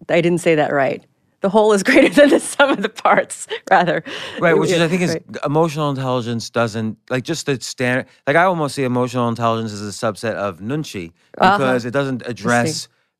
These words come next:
Speaker 2: the context of the room, the physical space.
Speaker 1: Right.
Speaker 2: So emotional intelligence, it seems to me, I, I think,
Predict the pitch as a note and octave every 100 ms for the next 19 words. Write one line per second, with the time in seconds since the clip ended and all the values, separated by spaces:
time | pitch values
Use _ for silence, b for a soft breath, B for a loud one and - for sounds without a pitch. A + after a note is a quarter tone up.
0 | - A#2 A2+ A2 A2 G#2+ G2 _ _ -
1 | B2 A#2+ A#2+ A#2 - A2 G#2 G2 A#2+ G2+
2 | F#2 - A2 G2 G2+ - - G#2 E2+ -
3 | F3 E3+ D3 - C3+ D#3 D#3 D3 C3+ C3
4 | B2 B2 A#2 - A2 - F3+ F3 E3 -
5 | C#3 A#2 G#2+ C#3 D3 D3 E3 C#3